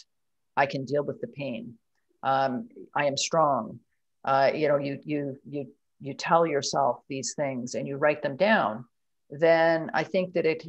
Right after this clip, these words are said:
it helps a lot with your ability to recover from an injury and, and helps in the moment.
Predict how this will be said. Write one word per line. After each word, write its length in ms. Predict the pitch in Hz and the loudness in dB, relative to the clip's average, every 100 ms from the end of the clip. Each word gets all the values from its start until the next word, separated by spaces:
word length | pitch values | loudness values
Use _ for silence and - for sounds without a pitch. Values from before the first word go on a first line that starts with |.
| 160 | -4
it 160 | 156 156 | -2 -2
helps 400 | - 175 175 - | 2 2 2 -4
a 100 | 151 | -4
lot 460 | 143 151 147 - | 0 2 2 0
with 280 | 135 147 139 - _ 151 | 0 0 0 -4 _ -8
your 200 | 147 143 | 0 0
ability 440 | 131 151 143 135 | 0 -2 -2 -4
to 60 | 127 | -6
recover 440 | 120 117 135 135 131 | -8 -6 -4 -4 -6
from 220 | 143 131 | -8 -8
an 80 | 127 | -6
injury 320 | 135 139 139 | -6 -4 -4
and, 160 | 131 123 | -4 -6
and 120 | 135 | -6
helps 460 | 135 - 147 135 - | -6 -2 -2 -4 -8
in 160 | 147 139 | -10 -8
the 60 | |
moment. 400 | 127 135 135 113 | -6 -6 -8 -12